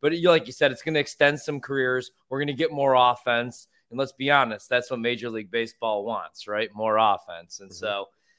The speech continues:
Speaker 1: I'm excited for it. And, uh, you know, I, I, I feel like, I, I feel like the product's gonna be much better. You know, we already got rid of the extra inning rule, which I know that some people, like, went back and forth on. Some people liked it.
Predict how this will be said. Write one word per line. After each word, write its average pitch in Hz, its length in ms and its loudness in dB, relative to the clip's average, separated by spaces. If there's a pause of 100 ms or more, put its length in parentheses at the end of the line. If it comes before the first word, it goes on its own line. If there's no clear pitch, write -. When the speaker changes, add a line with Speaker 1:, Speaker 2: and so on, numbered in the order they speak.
(120)
Speaker 1:
I'm 269 160 0
excited 156 400 2
for 139 220 2
it. 135 140 2 (320)
And, 139 260 -2
uh, 127 280 6 (280)
you 175 80 -6
know, 170 100 8
I, 165 300 4
I, 170 120 0
I 165 80 2
feel 180 280 0
like, 165 320 2 (500)
I, 113 200 -8
I 170 60 0
feel 185 200 0
like 175 180 4
the - 80 -10
product's 156 460 2
gonna 139 160 -4
be 127 160 -6
much 113 340 -6
better. 85 300 -12
You 113 60 -10
know, 143 120 0
we 147 160 0
already 147 240 2
got 131 240 2
rid 131 160 0
of 120 60 -4
the 123 140 -2
extra 120 360 -2
inning 135 240 -2
rule, 131 460 -2
which 117 180 -6
I 123 60 -4
know 123 160 -4
that 113 160 -8
some 135 180 -6
people, 117 380 -6
like, 107 200 -2
went 113 140 -6
back 120 240 -2
and 101 120 -20
forth 120 300 -4
on. 117 160 -2
Some 113 200 -8
people 107 320 -12
liked 113 320 -6
it. 120 160 -4